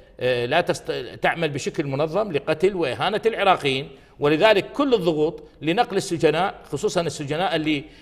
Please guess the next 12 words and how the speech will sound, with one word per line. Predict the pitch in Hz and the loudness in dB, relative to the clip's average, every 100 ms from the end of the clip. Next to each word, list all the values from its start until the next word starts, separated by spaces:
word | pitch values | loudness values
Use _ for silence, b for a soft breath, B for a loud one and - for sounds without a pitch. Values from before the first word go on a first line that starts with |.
| B | B
يعتبرها | 143 165 147 202 220 196 | 0 0 2 2 4 2
النظام، | 175 156 143 139 - B B | 0 2 2 0 -6 B B
آه، | - 139 143 117 | -2 0 -2 -4
سجناء | 160 143 180 | -4 -2 0
خطرين | 180 - 143 139 160 214 220 B B 139 | -2 -4 -4 0 0 -2 -6 B B -2
أو | 147 147 | 0 2
ي-، | 160 - - | 0 -4 -8
ي-، | 135 135 131 131 147 147 | -10 -10 -10 -8 -8 -6
يمثلون | 135 139 160 165 | -6 -4 -4 -4
تحدي | 143 - 190 165 170 - - | -2 0 0 2 0 0 -4
لإيران | 139 151 123 - - - 151 147 190 226 | -2 -2 -2 -12 -12 0 4 6 6 4
ولسياسة | 208 160 147 139 156 151 156 | 2 2 2 0 0 0 0